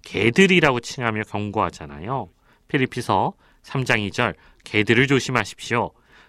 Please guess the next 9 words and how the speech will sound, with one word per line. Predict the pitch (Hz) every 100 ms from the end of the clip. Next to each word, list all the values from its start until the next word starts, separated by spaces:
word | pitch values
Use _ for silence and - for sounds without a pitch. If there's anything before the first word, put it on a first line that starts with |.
| _
나쁜 | 107 104 - 170
일꾼들을 | 165 139 151 123 127 139
조심하십시오. | 120 - 113 92 - - 123 90 _ _ _ _ _
거짓된 | - 117 135 - 139 135
할례를 | 135 127 120 120
주장하는 | - 117 110 107 101
자들을 | 98 95 123 175
조심하십시오." | - 131 139 127 110 - - - 90 80 - _ _ _ _ _ _ _ _ _ _ _ _ _
성경은 | - 170 156 156 156 107 127